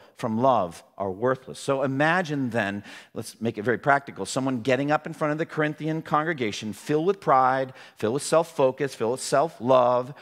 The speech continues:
speaking in tongues better than anyone ever has before.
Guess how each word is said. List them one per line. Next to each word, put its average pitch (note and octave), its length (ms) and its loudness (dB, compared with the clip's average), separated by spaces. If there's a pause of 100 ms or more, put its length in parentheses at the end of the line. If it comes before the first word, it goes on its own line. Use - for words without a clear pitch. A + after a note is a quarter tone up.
(240)
speaking D3+ 400 -4
in G3+ 100 -4
tongues F3+ 320 0
better D3+ 180 6
than C#3 180 -2
anyone F3+ 400 -2
ever D#3 260 2
has D3 400 2
before. A2+ 640 0